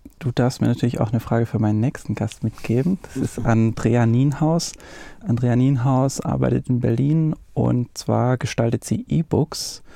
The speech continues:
Speaker 1: auch Dinge, die in technischen Gegenständen stattfinden und mit denen wir interagieren. Sie gestaltet die nicht nur, sie berät auch die Stiftung Buchkunst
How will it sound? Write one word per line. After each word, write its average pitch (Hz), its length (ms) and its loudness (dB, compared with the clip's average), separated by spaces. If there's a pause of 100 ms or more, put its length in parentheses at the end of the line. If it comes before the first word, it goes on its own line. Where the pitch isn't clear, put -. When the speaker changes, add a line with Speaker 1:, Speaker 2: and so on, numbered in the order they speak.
(420)
Speaker 1:
auch - 440 -4 (220)
Dinge, 123 220 2
die 120 100 0
in 120 80 0
technischen - 460 -2
Gegenständen 123 500 -2
stattfinden - 500 -2
und 131 100 2
mit 113 160 0
denen 113 180 2
wir 110 100 2
interagieren. 123 680 0 (580)
Sie 123 260 0
gestaltet 127 540 0
die 127 80 2
nicht 127 180 -2
nur, 131 140 0
sie - 100 -4
berät 117 360 0
auch 110 120 0
die 110 220 -4
Stiftung 113 480 -4
Buchkunst 151 720 -2